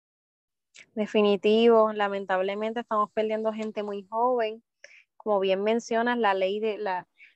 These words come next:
la ley de vida es que venimos, venimos a este mundo y por, por la edad, por, porque simplemente las personas envejecen, pues, pues fallecen. Y aunque se nos hace difícil ese proceso de enterrar y de perder a una persona,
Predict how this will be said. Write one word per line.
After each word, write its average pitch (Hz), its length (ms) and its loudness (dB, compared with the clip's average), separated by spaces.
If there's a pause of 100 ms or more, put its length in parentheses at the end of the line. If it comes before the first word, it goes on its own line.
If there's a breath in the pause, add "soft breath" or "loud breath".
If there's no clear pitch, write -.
la 220 100 4
ley 240 160 2
de 277 160 2
vida 269 320 -6 (140)
es 202 160 -14
que 202 460 -6
venimos, 202 600 -6 (120)
venimos 190 400 -6
a 247 60 -4
este 240 200 -8
mundo 233 440 0
y 202 120 -2
por, 190 300 0
por 196 180 0
la 185 220 -2
edad, 180 420 0
por, 220 260 -10 (120)
porque 185 260 -10
simplemente 202 680 -4 (280 soft breath)
las 185 140 0
personas 190 360 -2
envejecen, 220 560 -2
pues, 196 240 -2 (240)
pues 202 160 0
fallecen. 202 640 0
Y 196 60 -2
aunque 180 400 0 (340 loud breath)
se 208 180 0
nos 190 140 0
hace 190 240 0
difícil 254 480 -2
ese 233 200 -2
proceso 226 480 -2
de 233 120 0
enterrar 208 720 2
y 226 80 0
de 196 120 -2
perder 190 360 -2
a 220 80 2
una 220 140 -4
persona, 220 680 -8